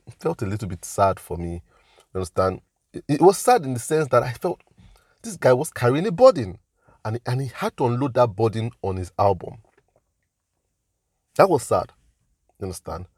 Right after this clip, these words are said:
And he got it off his chest a little bit. Then he, he did another album. The second album, he addressed it a bit. It took, it took two albums for, for Kanye West to get the dropping out of school off his chest, because it was affecting his person,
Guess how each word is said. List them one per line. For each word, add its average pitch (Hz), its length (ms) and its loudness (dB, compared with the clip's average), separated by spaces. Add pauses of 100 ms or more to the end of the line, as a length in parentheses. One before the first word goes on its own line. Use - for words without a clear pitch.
(580)
And 104 140 -2
he 104 40 -4
got 156 160 6
it - 60 -10
off 131 140 2
his - 140 -8
chest - 420 2 (140)
a 104 40 -6
little 120 280 -2
bit. 104 260 -4
Then 101 220 0
he, 98 500 -8 (320)
he - 140 -8
did 127 160 0
another 139 300 6 (100)
album. 123 640 2
The 110 80 -8
second - 360 0
album, 113 400 2
he 110 60 -2
addressed 110 380 0
it 113 80 -6
a 104 80 -2
bit. 98 360 -6 (300)
It 123 160 -6
took, - 160 -4
it 185 100 -4
took - 200 -6
two - 180 -8 (100)
albums 123 480 4
for, 110 200 -10 (100)
for - 180 -6 (320)
Kanye 120 280 -2
West 135 220 -2
to - 80 -14
get 117 360 -4 (520)
the 101 100 -6
dropping 120 400 0 (100)
out 90 240 -2
of 92 100 -6
school 95 540 -8 (160)
off 98 180 -6
his - 140 -12
chest, - 400 -12 (880)
because 127 240 4
it 120 60 -2
was 117 200 -2
affecting 127 420 -6
his 104 180 -8
person, - 420 -8